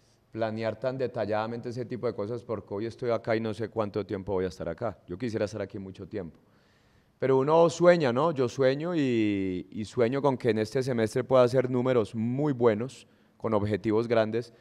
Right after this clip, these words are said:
que me permiten dar continuidad para que de junio a diciembre sigamos en la conformación de una gran nómina.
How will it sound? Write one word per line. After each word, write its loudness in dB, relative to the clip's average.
que -8
me 0
permiten 0
dar 6
continuidad 0
para 2
que -2
de 2
junio 0
a 2
diciembre -2
sigamos 0
en -2
la -2
conformación -4
de -2
una -2
gran 0
nómina. -6